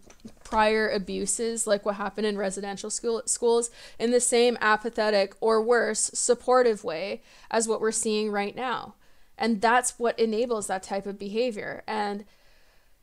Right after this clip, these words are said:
it's so frustrating to see people disconnect from the reality of that, 'cause we're watching this happen in real time. And what I can almost guarantee people is, unless the government completely goes super right-wing and fascist,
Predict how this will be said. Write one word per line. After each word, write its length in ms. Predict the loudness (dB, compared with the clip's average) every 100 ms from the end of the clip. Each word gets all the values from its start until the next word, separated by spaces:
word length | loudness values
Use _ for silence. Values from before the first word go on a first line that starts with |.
| _
it's 220 | 4 6
so 260 | 6 6 6
frustrating 540 | 6 4 4 4 4
to 80 | 2
see 200 | -2 -4
people 280 | -4 -4 -2
disconnect 580 | -2 -4 -4 -2 -2 -2
from 200 | -4 -6
the 80 | -4
reality 580 | -2 0 2 4 2
of 80 | 0
that, 200 | -2 -4
'cause 140 | -4 -4
we're 120 | 2
watching 320 | 2 2 -2
this 120 | -2
happen 320 | -2 -4 -2
in 140 | -4 -4
real 240 | -2 -4
time. 280 | -4 -4 -2
And 120 | -4
what 100 | -6
I 60 | -6
can 160 | -6
almost 380 | -4 -2 -2 -2
guarantee 440 | -2 -2 -4 -6 -8
people 320 | -8 -6 -6
is, 140 | -4
unless 280 | -4 -4 -2
the 120 | -4
government 640 | 0 0 0 -2 -4 -8 -14
completely 540 | -10 -8 -4 -4 -4
goes 380 | -2 0 0 -2
super 420 | -4 -6 -6 -6
right-wing 500 | -4 -4 -4 -6 -6
and 140 | -6 -4
fascist, 720 | -2 0 -2 -6 -10 -10 -12